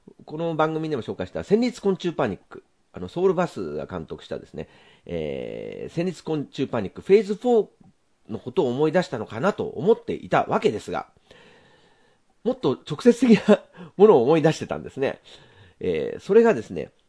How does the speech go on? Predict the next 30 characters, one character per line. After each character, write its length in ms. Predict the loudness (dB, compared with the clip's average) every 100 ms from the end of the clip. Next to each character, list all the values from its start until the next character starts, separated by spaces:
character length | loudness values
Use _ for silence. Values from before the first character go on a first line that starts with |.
| -8
え 320 | -4 -4 -6
ー、 60 | -4
大 140 | -2
自 160 | -2 -2
然 240 | -2 -2
の 80 | -8
闘 260 | -6 -4 -4
争、 240 | -4 -4 -8 _ _ _
驚 220 | 0 2 2
異 60 |
の 180 | -4 -12 _ _ -6
昆 120 | -4
虫 180 | -2 -4
世 100 | -4
界 140 | -8
っ 20 | -12 _
て 80 | -6
い 40 |
う 20 | -6
映 40 |
画 80 | -6
な 80 | -14
ん 80 |
で 40 | -18
す 80 | -20
よ。 120 | -20 _ _ _ _ _ _ _ _ -10
で、 80 | -2
こ 160 | 6
れ 160 | 6 8
ね、 400 | 6 4 2